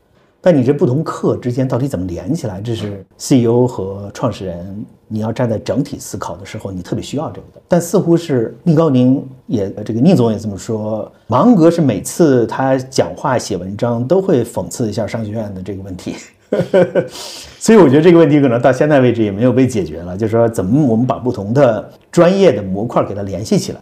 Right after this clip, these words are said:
我觉得我自己来讲，我现在是在做这个工作啊，就是更底层的，我们把不同的专业怎么联系起来，从一开始就不是把它按专业来分，按整体来分。那所以这事儿是在商学院你很难，很难学到，所以也有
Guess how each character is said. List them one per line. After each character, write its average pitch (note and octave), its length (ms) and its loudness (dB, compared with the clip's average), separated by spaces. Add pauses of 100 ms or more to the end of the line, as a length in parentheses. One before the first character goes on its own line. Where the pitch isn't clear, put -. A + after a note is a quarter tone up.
(160)
我 B2 140 2
觉 B2+ 120 6
得 G3 60 8
我 G#2 200 2
自 F#3 160 -4
己 C3+ 80 4
来 F#2+ 160 -2
讲， A#2 100 0
我 F2+ 80 -6
现 B2 140 -2
在 A2+ 100 -2
是 A#2 140 -4
在 A2 100 -2
做 C#3 160 0
这 E3 140 2
个 - 100 -4
工 - 80 -10
作 - 180 -8
啊， - 120 -18
就 A2+ 80 -10
是 G#2+ 180 -2
更 C3 240 0
底 G2 160 -8
层 F#2 220 -12
的， A#2+ 80 -2
我 A#2 60 -2
们 F#2+ 80 -8
把 E2+ 100 -12
不 G2+ 140 -10
同 G2+ 180 -10
的 G#2+ 80 -10
专 A#2+ 160 -4
业 A2 60 -4
怎 F2 100 -12
么 E2+ 60 -16
联 E2 120 -16
系 A2 40 -10
起 G2+ 120 -10
来， F2 120 -12
从 A#2 120 -6
一 A2+ 60 -6
开 D#3+ 180 0
始 - 200 -10 (560)
就 F3+ 100 2
不 A2+ 120 -2
是 A#2+ 100 2
把 G2+ 160 -2
它 A2+ 80 -6
按 A2+ 120 -6
专 C3 160 0
业 F3 100 2
来 E2+ 120 -6
分， G2+ 160 -16
按 F#2 100 -12
整 G2+ 140 -10
体 B2+ 140 -8
来 B1 180 -10
分。 - 140 -18 (220)
那 D#3 100 0
所 F3+ 120 6
以 F3+ 40 8
这 A#3 140 4
事 E3+ 140 2
儿 C3 80 4
是 A2+ 180 0
在 A#2+ 160 4
商 C3 180 0
学 C3 120 2
院 A2+ 180 2
你 G#2+ 220 -4
很 - 120 -12
难， G2+ 260 -8 (180)
很 - 120 -12
难 G2 120 -8
学 G#2 160 -8
到， G2 160 -4 (180)
所 - 160 2
以 D3+ 120 4
也 D3+ 180 4
有 F#2+ 260 2